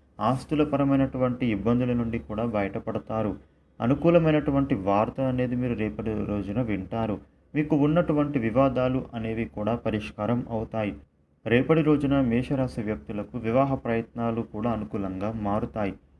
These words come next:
ఆర్థిక పరమైనటువంటి అంశాలలో మీరు జాగ్రత్తగా ఉండాల్సి ఉంటుంది. అదేవిధంగా ఈ సమయంలో ఆదాయ మార్గాలను మీరు పెంచుకుంటారు. ఇక అనుకున్న విధంగా డబ్బు అనేది మీ చేతికి వస్తుంది.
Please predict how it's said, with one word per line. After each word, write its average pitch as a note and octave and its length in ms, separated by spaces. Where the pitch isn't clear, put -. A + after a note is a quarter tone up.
ఆర్థిక D3 260
పరమైనటువంటి C3 920
అంశాలలో A2 500
మీరు B2+ 140
జాగ్రత్తగా G#2+ 760
ఉండాల్సి A#2 460
ఉంటుంది. A#2 540
అదేవిధంగా C#3+ 720
ఈ C#3+ 80
సమయంలో B2 720
ఆదాయ A2 380
మార్గాలను B2+ 720
మీరు A#2+ 140
పెంచుకుంటారు. A2 760
ఇక A#2 140
అనుకున్న C#3+ 340
విధంగా C#3+ 560
డబ్బు G#2 240
అనేది B2+ 240
మీ B2+ 140
చేతికి G#2+ 380
వస్తుంది. G#2+ 560